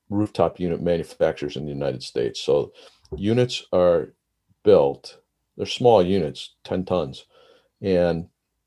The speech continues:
then they go to, I had no idea it even existed, the custom shop, and they get a retrofit kit added to convert a constant volume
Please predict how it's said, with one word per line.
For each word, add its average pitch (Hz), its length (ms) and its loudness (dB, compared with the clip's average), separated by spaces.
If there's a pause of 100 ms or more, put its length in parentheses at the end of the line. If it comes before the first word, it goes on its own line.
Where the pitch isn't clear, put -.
(120)
then 104 220 6
they 101 200 2
go 92 280 6
to, 92 500 -2 (100)
I 90 100 4
had 87 160 6
no 95 260 2
idea 90 360 2
it 85 80 -2
even 80 200 -4
existed, 76 680 -2 (500)
the - 100 -6
custom - 800 -4 (380)
shop, - 640 -2 (460)
and 90 440 2
they 87 180 4
get 87 340 2 (160)
a 80 80 -2
retrofit 90 720 0
kit - 360 -2
added 90 560 4 (460)
to 95 120 -6
convert 95 420 4
a 90 40 4
constant 92 640 -4
volume 85 600 -2